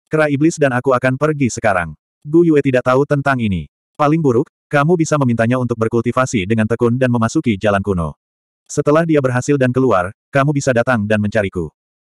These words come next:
Ayah Guhu ragu sejenak sebelum berkata, "Sepertinya kita hanya bisa melakukan ini."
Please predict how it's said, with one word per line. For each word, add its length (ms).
Ayah 240
Guhu 160
ragu 320
sejenak 320
sebelum 240
berkata, 560
"Sepertinya 480
kita 240
hanya 240
bisa 240
melakukan 400
ini." 240